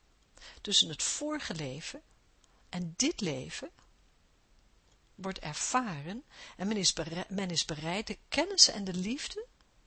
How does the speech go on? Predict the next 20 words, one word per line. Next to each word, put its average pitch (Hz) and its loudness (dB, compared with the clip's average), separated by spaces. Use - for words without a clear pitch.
maar 175 -8
vooral 247 -2
om 220 -2
het 202 -4
in 196 -4
het 180 -8
nu, 226 -2
in 196 -4
dit 254 -2
leven 254 0
anders 285 4
te 151 -8
doen, 156 -14
mee 247 0
te - 0
nemen 226 -6
naar 196 -6
de - -10
aarde. 170 -10
Dus - 2